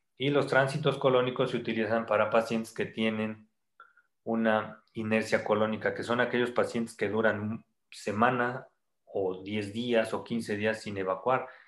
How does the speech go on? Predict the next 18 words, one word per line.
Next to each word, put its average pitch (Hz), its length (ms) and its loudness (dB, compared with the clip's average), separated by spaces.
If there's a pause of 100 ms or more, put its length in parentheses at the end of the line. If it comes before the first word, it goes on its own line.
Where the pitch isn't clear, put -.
(140)
que - 120 -8
tienen 120 400 0
la 107 100 6
máxima 135 460 2
expresión 120 640 -2 (380)
de 110 180 -2
un 123 200 -2
estreñimiento 110 840 -2
con 98 200 -2
tránsito 107 760 0
lento, 101 580 -4 (800)
que - 100 -2
es 113 100 0
la, 104 320 2 (320)
la, 95 400 0
la 101 180 -2
inercia 107 580 2
colónica, 98 560 0